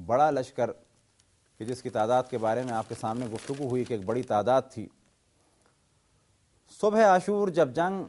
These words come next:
شروع ہونے والی تھی تو ایک کام تو یہ کیا گیا کہ وہ خندق جو شب عاشور کھودی گئی تھی اس میں آگ کو بھڑکا دیا گیا۔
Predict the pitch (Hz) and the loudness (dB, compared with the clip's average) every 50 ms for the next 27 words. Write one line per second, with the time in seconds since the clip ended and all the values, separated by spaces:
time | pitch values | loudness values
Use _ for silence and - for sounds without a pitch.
0 | - _ _ _ - - 180 214 254 240 190 185 180 170 170 160 151 147 151 175 | -14 _ _ _ -8 -4 -4 0 0 2 2 2 2 2 2 2 4 4 4 2
1 | 180 - - - 165 165 151 - 151 - - 202 208 202 208 - 165 165 170 170 | 0 -4 -6 -10 -8 -8 -6 -6 -6 -2 -2 -2 -2 -2 -2 -2 0 0 -2 -2
2 | 147 147 139 170 170 143 156 160 147 147 139 147 147 147 147 123 131 113 123 131 | -4 -4 -4 -4 -6 -4 -2 0 0 0 0 0 0 0 0 -2 -4 -6 -6 -6
3 | 123 - - 120 123 127 143 156 135 131 123 135 131 127 123 - - _ _ - | -6 -4 -4 -4 -4 -2 -2 -4 -4 -4 -6 -4 -4 -4 -4 -6 -8 _ _ -10
4 | - 107 107 117 113 110 110 107 - 131 139 135 - - - 113 120 139 175 175 | -8 -6 -4 -2 -2 -2 -4 -6 -8 -12 -12 -12 -12 -10 -6 -6 -4 -4 -4 -4
5 | 143 135 131 131 - - 120 117 - _ _ _ _ _ _ _ _ _ - 120 | -2 -2 -4 -4 -6 -8 -10 -10 -12 _ _ _ _ _ _ _ _ _ -14 -14
6 | - - 131 - - 107 127 135 135 - - 113 95 107 107 - 117 107 101 - | -12 -10 -10 -6 -4 -2 -2 -2 -4 -4 -8 -8 -6 -8 -8 -6 -4 -6 -6 -6
7 | 92 85 80 76 73 76 | -10 -18 -18 -20 -20 -20